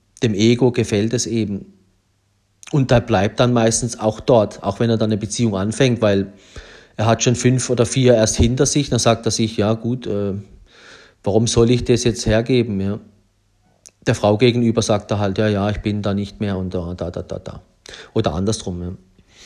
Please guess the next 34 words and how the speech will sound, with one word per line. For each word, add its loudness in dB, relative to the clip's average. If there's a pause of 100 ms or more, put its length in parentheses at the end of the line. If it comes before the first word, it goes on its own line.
(1000)
Von 4
daher 8
ist 0
es -2
eben 2
für 2
die, -2
für, 0
für 2 (320)
Mann 4
und 4
Frau 4
in 0
der 0
heutigen 2
Gesellschaft 0
auch 0
nicht 0
einfach 2
und 0
für -6
die -6
Familien, 0
ja. -6 (160)
Deswegen -4
Thema 0
Liebe -2
zu -4
leben, 0 (840)
muss -2
man 0
eben 0
dann 0
auch -2